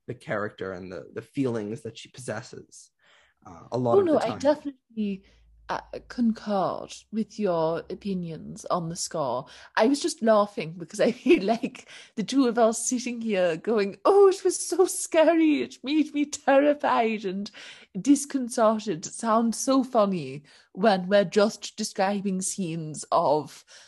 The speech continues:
Speaker 2: a woman looking depressed and having childhood flashbacks where it's not as though she's being menaced by some man with a giant knife.
Speaker 1: <laughs>
Speaker 2: And yet, it really does get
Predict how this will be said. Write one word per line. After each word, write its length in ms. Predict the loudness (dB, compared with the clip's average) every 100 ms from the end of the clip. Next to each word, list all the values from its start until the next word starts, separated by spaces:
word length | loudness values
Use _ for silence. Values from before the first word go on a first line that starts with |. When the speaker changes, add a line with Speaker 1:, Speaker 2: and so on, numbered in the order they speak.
| _ _ _ 4
Speaker 2:
a 60 |
woman 460 | 4 4 2 4 4
looking 420 | 2 0 0 0
depressed 800 | 0 -2 0 0 -2 -6 -12 -8 -4
and 200 | -4 -2
having 340 | -2 0 -2
childhood 560 | -2 0 0 -2 -6 -8
flashbacks 640 | -4 -4 -4 -6 -8 -6
where 200 | -2 -2 -4 -14 -16
it's 220 | -10 -6 -2
not 260 | 0 0
as 140 | -6 -2
though 220 | -2 -2
she's 260 | -6 -10
being 460 | -8 -8 -6 -6 -2
menaced 680 | -2 -4 -6 -10 -10 -14 -6
by 200 | -4 -4
some 380 | -6 -6 -4 -2
man 420 | 0 2 0 -4
with 160 | -10 -10
a 20 |
giant 560 | -4 -4 -4 -8 -10
knife. 540 | -10 -8 -8 -10 _ _ _ -20 -14 -6
Speaker 1:
<laughs> 360 | 4 6 8
Speaker 2:
And 300 | 6 6 2 0
yet, 280 | -4 -4 -6 -16 -20 _ -20 -4
it 220 | -4 -2
really 340 | 0 2 2 2
does 400 | 4 4 2 -2
get 380 | -4 -2 -4